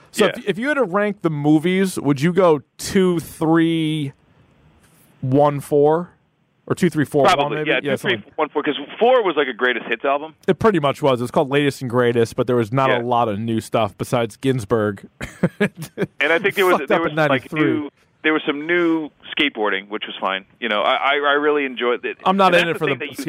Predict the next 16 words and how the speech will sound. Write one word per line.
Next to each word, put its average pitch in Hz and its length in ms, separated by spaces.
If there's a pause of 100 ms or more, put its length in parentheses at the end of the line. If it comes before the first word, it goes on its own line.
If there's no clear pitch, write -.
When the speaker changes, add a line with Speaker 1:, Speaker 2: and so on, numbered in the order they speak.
Speaker 1:
skateboarding. 120 320 (360)
Speaker 2:
You, 180 160
but 180 160
you 180 80
go 208 100
to 170 140
sleep 190 160
on 143 140
it, 113 60
but, 123 120
like, 135 140
there's 135 200
actually 127 340
some, 120 120
like, 104 120
really, 107 600